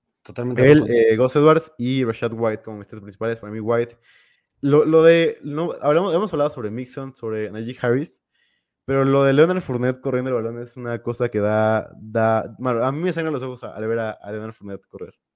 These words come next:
Speaker 1: Me duele, cabrón.
Speaker 2: <laughs> Sí.
Speaker 1: Me duele Lenny porque creo que Lenny llevaba dos temporadas
Speaker 2: Sí, muy buenas.
Speaker 1: muy buenas, la neta, muy buenas, y creo que el valor de Lenny actual o, o, o durante el draft era, era,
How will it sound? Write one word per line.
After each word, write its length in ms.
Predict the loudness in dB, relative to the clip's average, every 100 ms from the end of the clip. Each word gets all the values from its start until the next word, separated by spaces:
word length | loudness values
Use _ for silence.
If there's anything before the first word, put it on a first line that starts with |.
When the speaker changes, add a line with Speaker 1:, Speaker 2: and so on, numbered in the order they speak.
| _ _ _ -20 _ 2
Speaker 1:
Me 140 | 6
duele, 340 | 8 8 6
cabrón. 480 | -2 -6 -6 -6 -8 _
Speaker 2:
<laughs> 40 | _ _ _ _ _
Sí. 160 | -10 -10 _ _
Speaker 1:
Me 160 | -2 2
duele 500 | 4 6 6 4 4
Lenny 460 | 2 2 2 2 0
porque 800 | -2 -4 2 6 6 6 2 -2
creo 140 | -2
que 140 | 0 2
Lenny 260 | 2 2
llevaba 320 | -2 0 0 0
dos 220 | 0 -2
temporadas 1080 | -4 -4 -4 0 0 0 -2 -4 -6 -12 _
Speaker 2:
Sí, 140 | -8 -6
muy 140 | -8
buenas. 420 | -10 -12 -18 _ _
Speaker 1:
muy 200 | 0 2
buenas, 540 | 4 2 -2 -6 -16 -10
la 100 | -8
neta, 160 | -4
muy 120 | -4 -2
buenas, 460 | -4 -4 -6 -8
y 80 | -10
creo 140 | -6
que 100 | -2
el 60 | 0
valor 320 | 2 2 0
de 100 | 2
Lenny 540 | 0 0 0 0 -4 _ _ _
actual 640 | -10 -10 -2 2 4 2 -4
o, 160 | -8 -8
o, 340 | -6 -4 -4
o 40 | -4
durante 300 | -4 -2 -4
el 100 | -2
draft 280 | 0 0 0
era, 440 | 2 2 0 -2
era, 460 | -10 -6 -4 -6